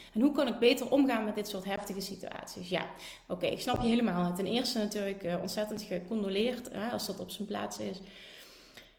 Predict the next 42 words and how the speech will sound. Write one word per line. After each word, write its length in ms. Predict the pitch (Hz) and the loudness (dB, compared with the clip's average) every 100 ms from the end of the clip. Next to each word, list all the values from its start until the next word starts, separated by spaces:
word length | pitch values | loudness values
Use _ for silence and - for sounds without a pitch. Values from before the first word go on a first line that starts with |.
| _ _ - | _ _ 0
Ehm, 640 | 233 233 233 233 233 233 233 - - - | 4 6 6 4 4 2 -2 -14 -16 -2
en 80 | 254 | 0
daarnaast 460 | 254 233 302 320 285 | 2 4 4 4 4
is 100 | 285 | 4
het 160 | 311 | 4
zo, 320 | - 294 247 | 6 6 6
wat, 140 | 226 233 233 214 254 - - | 4 0 -2 -2 -4 -4 -4
ik 120 | 233 | -2
snap 240 | - 277 294 | 4 4 6
je 60 | |
heel 180 | 262 240 | 4 6
erg, 300 | 208 269 349 | 6 4 4
maar 120 | 277 | 4
wat 120 | 233 240 | 4 4
mij 240 | 233 277 | 4 6
heel 200 | 277 262 | 6 6
erg 100 | 247 | 4
heeft 220 | 240 233 | 0 0
geholpen 360 | 226 233 269 269 | 2 2 4 2
in 60 | |
zo'n 180 | 240 233 | 2 2
situatie 540 | 233 233 226 208 202 208 | 0 -2 0 0 -2 -4
is 120 | - | -4
de 60 | |
shift 340 | 202 - 269 - | -4 0 0 0
te 80 | 233 | -2
maken 400 | 220 214 214 202 | 0 0 0 -2
naar, 340 | 196 202 202 - - - - | -2 -4 -6 -14 -20 -20 -6
ehm, 520 | 214 202 202 202 202 - - - _ _ _ | -2 -2 -2 -4 -6 -8 -18 -20 _ _ _
niemand 680 | 226 233 277 214 180 180 - | 4 8 8 8 4 0 -2
is 160 | 220 208 | -4 0
ermee 320 | 208 202 196 | 0 2 0
gebaat 540 | 190 185 226 330 - | 0 0 0 -2 -6
op 100 | 220 | -6
het 100 | 220 | 0
moment 320 | 208 202 247 233 | 0 2 0 -2
dat 100 | 196 | -4
ik 140 | 214 226 | -4 -2
mij 140 | 202 | -2
niet 180 | 185 190 | -2 -4
goed 200 | 190 - | -8 -10
voel. 280 | - - | -14 -16